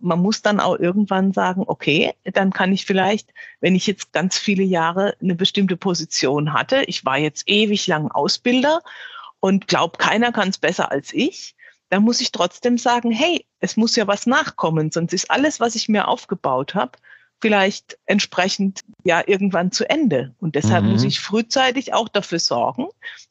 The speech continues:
Speaker 1: dass ich eine Nachfolgerin oder einen Nachfolger hab und dem dann auch die Chance geben, zu zeigen, was er kann oder was sie kann. Und das finde ich, das müssen Ältere schon auch lernen,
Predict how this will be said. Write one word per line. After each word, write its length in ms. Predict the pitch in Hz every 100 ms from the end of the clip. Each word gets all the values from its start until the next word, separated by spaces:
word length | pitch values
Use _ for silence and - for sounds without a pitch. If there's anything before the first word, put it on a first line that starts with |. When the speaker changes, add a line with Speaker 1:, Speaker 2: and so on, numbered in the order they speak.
| -
Speaker 1:
dass 160 | 247
ich 160 | 262 -
eine 120 | 226
Nachfolgerin 840 | 202 131 - - 196 202 214 285
oder 180 | 330 196
einen 140 | 151 127
Nachfolger 640 | 110 - - 175 190 -
hab 240 | 262 - _ - - - -
und 320 | 226 233 226 _ _ _
dem 240 | 151 147 160
dann 200 | 180 -
auch 200 | 156 -
die 120 | 190
Chance 440 | - 143 135 147
geben, 560 | 151 185 175 196 208 -
zu 160 | - 190
zeigen, 460 | - - 104 143
was 160 | 139 -
er 80 | 160
kann 320 | - 120 131
oder 180 | 131 131
was 240 | 120 -
sie 140 | - 104
kann. 320 | - - 127 _ - -
Und 220 | - 135 160
das 160 | 175
finde 300 | - 208 185
ich, 100 | 180
das 220 | - 165
müssen 340 | 190 180 - 175
Ältere 680 | - 160 165 151 151 - -
schon 340 | - 160 190
auch 300 | - - -
lernen, 580 | 151 110 120 185 214 226